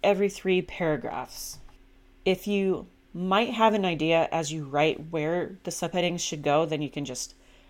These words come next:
put a text in bold in that spot. And then when you're done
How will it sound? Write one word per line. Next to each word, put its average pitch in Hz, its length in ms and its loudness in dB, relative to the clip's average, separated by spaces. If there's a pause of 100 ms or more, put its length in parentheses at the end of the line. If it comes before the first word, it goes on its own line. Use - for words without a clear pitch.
(140)
put 175 140 -4
a 165 40 0
text - 380 -6
in 143 120 -6
bold 135 260 -2
in 127 100 -6
that - 160 -12
spot. - 400 -4 (260)
And 175 120 -4
then 160 120 -2
when 160 120 -2
you're 139 180 -6 (120)
done 165 500 2